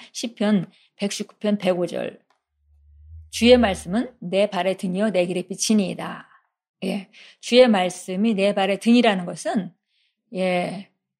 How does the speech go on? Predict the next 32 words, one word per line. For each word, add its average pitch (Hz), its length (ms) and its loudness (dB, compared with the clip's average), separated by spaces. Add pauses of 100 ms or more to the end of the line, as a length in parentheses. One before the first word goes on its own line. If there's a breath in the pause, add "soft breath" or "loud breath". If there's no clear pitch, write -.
(420)
그 180 440 -4
내 226 200 6
발에, 196 640 0 (120)
발 214 300 -2
앞을 - 420 -2
비춰주는 190 480 -2
건 233 180 0
오늘 254 680 4
무슨 220 320 0
일을 190 180 0
해야 196 120 -2
될지, 180 500 -4 (400)
아, 170 140 -8
당장 208 640 2
내가 175 220 2
이 196 180 2
일을 214 140 4
어떻게 185 340 -4
해야 185 100 0
될지 175 540 -6 (200)
하는 262 360 2
그런, 202 600 0 (240 soft breath)
아, 185 260 -8
그 185 180 -8
비춤이 254 460 2
있는 208 220 4
것을 180 180 -2
갖다가 170 320 -8
내 180 160 -2
발의 185 240 -2
등이라고 214 380 0
표현했고요. 185 580 -6